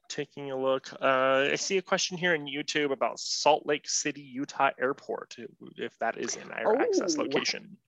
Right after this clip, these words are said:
Speaker 2: Oh, um, let's see.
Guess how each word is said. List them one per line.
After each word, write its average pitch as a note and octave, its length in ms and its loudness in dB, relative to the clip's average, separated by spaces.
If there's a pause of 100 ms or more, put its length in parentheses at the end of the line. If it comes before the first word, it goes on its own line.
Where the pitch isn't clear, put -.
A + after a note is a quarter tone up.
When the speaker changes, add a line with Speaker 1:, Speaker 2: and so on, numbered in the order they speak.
Speaker 2:
Oh, A#3 760 2 (140)
um, F4 480 12 (840)
let's A#3+ 420 4
see. G3+ 920 6